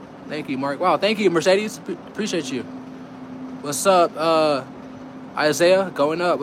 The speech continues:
Yup, we going up. Two thousand twenty-three. What's up, Nezzy Set Apart? What's up? Shout out to all the Set Apart ones, too. Spiritual S-, Socrates are great. What's up, bro? Shalom, Mark.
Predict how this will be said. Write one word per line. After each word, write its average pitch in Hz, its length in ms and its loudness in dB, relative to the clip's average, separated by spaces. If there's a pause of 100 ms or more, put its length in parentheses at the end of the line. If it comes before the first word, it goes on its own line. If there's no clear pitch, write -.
Yup, 170 280 0
we 147 80 -4
going 170 260 0
up. 160 220 0
Two 160 80 -2
thousand 160 180 -2
twenty-three. 170 520 -2
What's - 420 -6
up, 190 100 8
Nezzy 180 260 4
Set 175 140 4
Apart? 180 340 6
What's 160 200 -2
up? 175 240 2 (1040)
Shout 170 220 4
out 175 80 6
to 180 40 4
all 175 140 6
the 175 80 6
Set 185 160 4
Apart 185 320 2
ones, 165 320 -6
too. 180 200 -2 (200)
Spiritual 196 640 -2
S-, - 260 -10
Socrates 180 560 0
are 151 60 2
great. 156 260 4
What's 143 180 -2
up, 175 140 4
bro? 170 160 2
Shalom, 170 340 0
Mark. 170 240 0